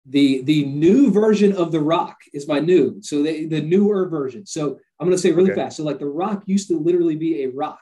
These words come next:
Speaker 1: right? Like, hard as a rock.
Speaker 2: Yeah, yeah,
Speaker 1: And then
Speaker 2: yeah.
Speaker 1: about three or four years ago, our league, uh, switched to the Rock. Now we are Wilson now. We're the Wilson, the college is using the Evo ball now, the bright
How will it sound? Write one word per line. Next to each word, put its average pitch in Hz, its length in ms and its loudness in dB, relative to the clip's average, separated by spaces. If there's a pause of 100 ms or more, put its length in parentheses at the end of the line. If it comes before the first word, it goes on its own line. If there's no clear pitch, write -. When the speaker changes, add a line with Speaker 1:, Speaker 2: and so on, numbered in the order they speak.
(160)
Speaker 1:
right? 143 180 -10
Like, 135 200 -12
hard 208 260 0
as 160 100 2
a 147 60 -2
rock. 113 240 -2
Speaker 2:
Yeah, 113 260 2
yeah, 101 180 0
Speaker 1:
And 104 100 2
then 120 60 0
Speaker 2:
yeah. 156 60 2
Speaker 1:
about 151 220 0
three 214 160 0
or 196 40 0
four 202 220 2
years 208 300 0
ago, 147 340 -4
our 156 140 -8
league, 165 460 -2
uh, 135 200 -10
switched 165 460 -6
to 165 80 -4
the 156 100 -6
Rock. 120 300 -6
Now 131 100 -6
we 151 160 -2
are 131 80 -2
Wilson 143 400 -6
now. 107 260 -14
We're 120 140 -14
the 123 140 -14
Wilson, 127 400 -16
the 117 120 -16 (160)
college 139 260 -8
is 113 100 -12
using 117 200 -10
the 120 80 -12
Evo 113 320 -10
ball 98 200 -16
now, 95 180 -16
the 101 80 -14
bright 107 280 -18